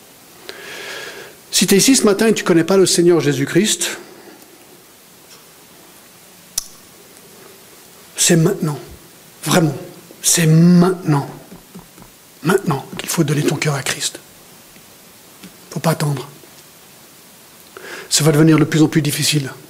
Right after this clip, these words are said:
Ne quitte pas ce lieu sans être certain que Christ est ton Sauveur et son,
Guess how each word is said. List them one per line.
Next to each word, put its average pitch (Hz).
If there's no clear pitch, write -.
Ne 165
quitte 160
pas 170
ce -
lieu 165
sans 165
être 160
certain -
que 160
Christ -
est 220
ton 165
Sauveur 165
et 165
son, 160